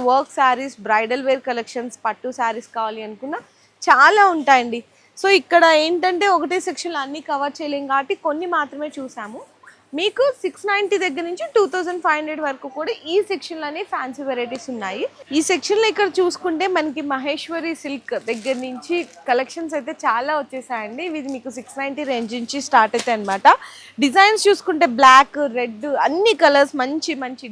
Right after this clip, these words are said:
డిజైన్స్ కూడా ఫుల్ స్టాక్ ఉంది. And నెక్స్ట్ చూసుకున్న ఫ్యాన్సీలోనే చెప్పాను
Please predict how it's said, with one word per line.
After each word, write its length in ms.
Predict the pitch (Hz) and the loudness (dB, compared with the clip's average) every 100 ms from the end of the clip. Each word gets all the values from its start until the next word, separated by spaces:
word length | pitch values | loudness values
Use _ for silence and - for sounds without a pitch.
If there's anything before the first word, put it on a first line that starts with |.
| 226 | -12
డిజైన్స్ 380 | 233 254 262 - | -10 -10 -10 -6
కూడా 160 | 262 277 | -4 -4
ఫుల్ 200 | 262 277 277 | -6 -6 -8
స్టాక్ 320 | - 226 233 254 | 0 0 0 -4
ఉంది. 180 | 233 285 - - - - 277 | -10 -10 -12 -16 -20 -6 -2
And 220 | 285 285 294 | 2 4 4
నెక్స్ట్ 220 | - 359 339 | 0 -4 -2
చూసుకున్న 380 | 349 - 330 339 330 | -2 -4 -2 -2 0
ఫ్యాన్సీలోనే 600 | 285 254 285 330 311 302 294 | 0 0 -6 -10 -8 -10 -10
చెప్పాను 340 | 269 269 269 | -8 -4 -4